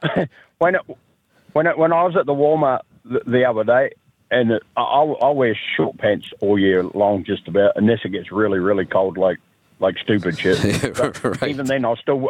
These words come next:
Speaker 2: I'll still, I'll still wear short pants. But if I gotta be outside, I'll put coveralls on over the top.
Speaker 1: <laughs> Yeah, right.
Speaker 2: So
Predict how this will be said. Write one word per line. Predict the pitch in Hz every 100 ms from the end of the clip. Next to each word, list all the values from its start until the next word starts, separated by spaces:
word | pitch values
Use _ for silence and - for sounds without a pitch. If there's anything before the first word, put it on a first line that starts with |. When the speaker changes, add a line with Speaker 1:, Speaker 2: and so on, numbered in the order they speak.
| -
Speaker 2:
I'll | 139 135
still, | - 160 143 -
I'll | 131 135
still | - 160
wear | 143 123
short | - 135 -
pants. | 135 131 -
But | 127
if | 120
I | 127
gotta | 123 131
be | 113
outside, | 110 - 123 113
I'll |
put | 90 117
coveralls | - 127 123 107 101 120
on | 110
over | 107 107
the | 104
top. | 127 131
Speaker 1:
<laughs> | 180
Yeah, | 120
right. | 98 101 90 82 _ _ -
Speaker 2:
So | 160 160